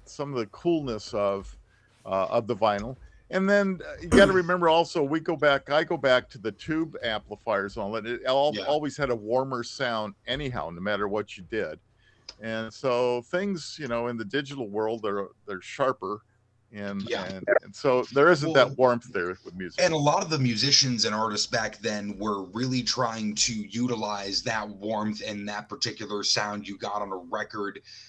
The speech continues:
Speaker 2: um, as part of character in their song. So they would, you know,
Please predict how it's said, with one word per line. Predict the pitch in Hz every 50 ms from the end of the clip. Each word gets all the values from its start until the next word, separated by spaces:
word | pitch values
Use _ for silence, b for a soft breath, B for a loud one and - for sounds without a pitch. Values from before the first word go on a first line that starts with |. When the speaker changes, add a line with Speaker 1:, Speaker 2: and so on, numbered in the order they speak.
| B B B -
Speaker 2:
um, | 113 110 101 101 98 95 95 - -
as | 135 135 143 143 135 120 -
part | - - 131 131 131 120
of | 107 - -
character | - 127 127 117 120 117 - 117 107 104
in | 104 117 113 113 104
their | 101 95 92 90
song. | - - - 151 151 151 131 104 95 92 90 -
So | - 135 117
they | 107 131 139 151 143
would, | 131 139 139 135 131 127 120 - B B B B B B B _
you | 117 120 156
know, | 139 123 117 107 107 107